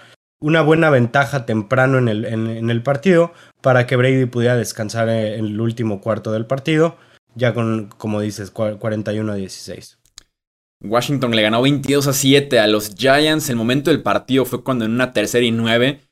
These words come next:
Speaker 2: desde la yarda cuatro, mandaron un quarterback sneak. Los Giants consiguió apenas una yarda. En segundo también habían mandado ya un quarterback sneak, o sea, un desastre de serie ofensiva. Al momento de grabar esto, Joe Judge todavía tiene trabajo en Nueva York.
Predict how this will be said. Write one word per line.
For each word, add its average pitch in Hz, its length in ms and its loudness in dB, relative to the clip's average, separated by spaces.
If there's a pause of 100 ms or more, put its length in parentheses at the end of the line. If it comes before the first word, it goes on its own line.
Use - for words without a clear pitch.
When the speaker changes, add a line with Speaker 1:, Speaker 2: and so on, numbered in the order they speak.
(280)
Speaker 2:
desde 104 240 -2
la 104 80 2
yarda 117 320 4
cuatro, 120 400 0
mandaron 117 440 0
un 120 100 -4
quarterback 117 380 0
sneak. 120 480 -4
Los 113 280 -2 (100)
Giants 135 300 0
consiguió 104 440 -4
apenas 107 340 -4
una 101 240 -4
yarda. 147 480 2 (280)
En 117 200 -4
segundo 135 400 0
también 127 160 -2
habían 151 180 2
mandado 143 400 4
ya 139 140 2
un 143 120 0
quarterback 131 300 2
sneak, 131 280 -4
o 120 60 -2
sea, 120 180 2
un 127 300 -4
desastre 117 640 -2
de 101 60 -4
serie 110 200 -2
ofensiva. 110 680 -4
Al 101 140 -4
momento 113 360 -4
de 113 40 0
grabar 101 240 2
esto, 110 300 -2
Joe 98 300 -2
Judge 98 240 -2
todavía 98 240 -2
tiene 98 180 -6
trabajo 113 540 0 (320)
en 92 140 -6
Nueva 101 200 0
York. 151 340 2